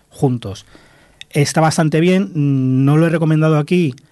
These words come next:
porque es de, está muy verde, todavía está muy verde, le falta mucho rodaje. Y justo ahora gog ha visto el, el mercado y ha dicho, "Pues voy a hacer lo mismo". Y en la siguiente versión de gog Galaxy, el cliente de escritorio de gog,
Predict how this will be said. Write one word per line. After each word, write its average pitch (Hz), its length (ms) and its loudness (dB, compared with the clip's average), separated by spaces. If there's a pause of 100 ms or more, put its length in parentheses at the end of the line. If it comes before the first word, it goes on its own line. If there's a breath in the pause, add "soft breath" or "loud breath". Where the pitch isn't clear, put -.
(240 soft breath)
porque 131 320 -2
es 131 120 -2
de, 123 720 -4
está 135 200 -2
muy 139 160 2
verde, 135 300 -2
todavía 113 280 -8
está 123 180 -4
muy 117 140 -4
verde, 127 260 -2
le 110 80 -6
falta 120 340 -6
mucho 120 280 -8
rodaje. 143 500 -4 (540 loud breath)
Y 135 200 2
justo 156 420 0
ahora 180 280 2
gog 160 380 -2
ha 131 220 -4
visto 127 460 -4
el, 120 520 -4 (100)
el 123 60 -4
mercado 139 360 0
y - 20 2
ha 170 40 2
dicho, 127 360 -4 (580 soft breath)
"Pues 135 120 -2
voy 202 160 4
a 143 240 0
hacer 127 220 -6
lo 127 80 -2
mismo". 175 460 -2 (220)
Y 135 340 0
en 123 180 -2
la 120 260 -2
siguiente 139 360 -2
versión 147 280 -2
de 139 140 0
gog 139 180 -2
Galaxy, 175 500 -2 (340 soft breath)
el 110 140 -10
cliente 123 300 -2
de 131 60 2
escritorio 131 420 -2
de 143 100 0
gog, 190 320 -2